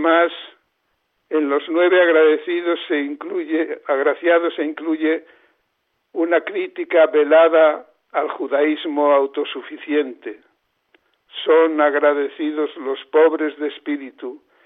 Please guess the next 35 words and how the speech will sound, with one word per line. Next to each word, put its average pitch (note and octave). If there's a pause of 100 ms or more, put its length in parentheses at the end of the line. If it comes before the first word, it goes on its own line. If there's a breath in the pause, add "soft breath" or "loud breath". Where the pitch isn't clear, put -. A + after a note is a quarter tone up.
(280 soft breath)
que -
al C#3+
estar D3+ (180)
vacíos, D#3+ (840)
todo E3
lo D#3
que D#3
le C3+
llega C3
lo B2+
consideran C3 (240)
don B2+
de A#2
Dios. A2+ (1160)
Y F3
el D#3+
que D#3 (240)
hace E3+
méritos, D3+ (500)
siendo D#3
fiel D#3
a C#3
la C3
ley C#3+
y C3+
cumpliendo C#3+
las C3
normas, C#3+ (680 soft breath)
se D3+
cree G3
con D3
derecho C#3+
a C3
ser C#3+
agraciado A#2+